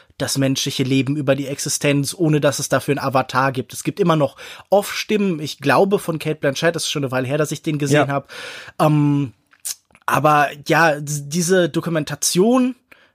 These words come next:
Speaker 1: äh, ich hab sie nicht in imax gesehen, fügt jetzt seinem Werk keine neue Nuance hinzu, sondern setzt eigentlich genau die Sprache vor, die uns gerade bei Tree of Light, Night of Cups, Song to Song, to the Wonder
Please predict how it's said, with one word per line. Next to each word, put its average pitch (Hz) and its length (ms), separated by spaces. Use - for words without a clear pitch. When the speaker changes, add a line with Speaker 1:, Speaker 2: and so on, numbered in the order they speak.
Speaker 1:
äh, 135 120
ich 151 100
hab 151 140
sie 156 80
nicht 180 180
in 180 60
imax 165 400
gesehen, 165 340
fügt - 400
jetzt 170 180
seinem 160 220
Werk 151 260
keine 160 220
neue 160 300
Nuance 160 500
hinzu, 143 300
sondern 139 300
setzt 147 260
eigentlich 151 320
genau 139 280
die 156 200
Sprache - 380
vor, 160 260
die 151 140
uns 139 160
gerade 139 300
bei 127 360
Tree 165 160
of 139 120
Light, 135 200
Night 135 220
of 131 160
Cups, - 640
Song 139 280
to 143 80
Song, 139 480
to 139 120
the 131 100
Wonder 135 500